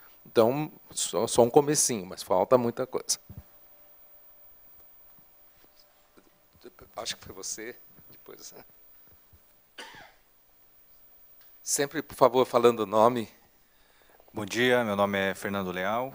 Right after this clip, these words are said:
Speaker 2: parabéns pela apresentação, né? É, eu fiz um estudo aqui na Universidade de São Paulo e a gente publicou um artigo justamente sobre esse tema e visando o foco de uso do gás natural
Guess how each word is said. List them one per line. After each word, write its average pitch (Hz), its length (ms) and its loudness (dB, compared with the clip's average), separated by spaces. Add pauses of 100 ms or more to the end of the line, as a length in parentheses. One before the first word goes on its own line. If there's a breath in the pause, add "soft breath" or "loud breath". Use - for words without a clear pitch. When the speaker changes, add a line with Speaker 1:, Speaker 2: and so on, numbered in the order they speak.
(100)
Speaker 2:
parabéns 98 500 -8
pela 98 280 -6
apresentação, 92 760 -12
né? 139 180 -14 (560 soft breath)
É, 110 840 -2
eu 135 800 -6 (240)
fiz 135 260 -12
um 113 220 -10
estudo 123 380 -8
aqui 110 200 -10
na 104 120 -8
Universidade 101 340 -8
de - 60 -10
São 104 120 -12
Paulo 117 560 -4
e 104 120 -12
a 101 40 -12
gente 101 200 -16
publicou 107 340 -12
um 110 80 -6
artigo 107 460 -10
justamente 123 960 -10
sobre 120 260 -12
esse 127 140 -12
tema 147 400 -8 (640 loud breath)
e 147 580 -8
visando 156 640 -8
o 156 340 -10
foco 156 500 -4
de 143 340 -14
uso 180 300 -12
do 147 100 -10
gás 123 240 -2
natural 123 640 -4